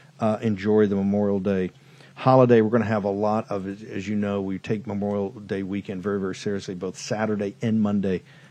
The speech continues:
Very special programming. You are not gonna wanna miss it, plus all the updates and news and all that, as we typically do. Okay, I've asked Jason Brown. Jason, uh, thank you for joining us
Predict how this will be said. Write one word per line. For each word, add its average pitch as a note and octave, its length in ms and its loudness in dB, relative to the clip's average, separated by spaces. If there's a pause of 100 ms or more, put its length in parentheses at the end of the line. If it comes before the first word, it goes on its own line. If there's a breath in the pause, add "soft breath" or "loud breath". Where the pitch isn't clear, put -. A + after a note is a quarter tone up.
(140)
Very A2+ 220 2
special A2 360 -4
programming. F#2+ 640 -4
You G2+ 200 -4
are F#2+ 40 -4
not G2 260 -4
gonna F#2+ 140 -8
wanna F2+ 260 -6 (100)
miss G#2 240 -2
it, F2+ 120 -14
plus - 240 -6
all G#2 100 -2
the F#2 100 -6
updates F2+ 400 -8
and F2+ 80 -8
news F2 240 -6
and F#2 80 -10
all F2 80 -8
that, E2+ 220 -10 (500 soft breath)
as F2+ 160 -12
we - 60 -12
typically F#2+ 260 -8
do. F#2 200 -6 (260 soft breath)
Okay, C3 140 0
I've B2 100 0
asked D#3+ 220 2
Jason C3+ 320 0
Brown. A2+ 360 0
Jason, D3+ 480 0 (400 soft breath)
uh, C3 200 2
thank E3 300 2
you F3 120 4
for D3 180 0
joining C#3 380 2
us - 140 0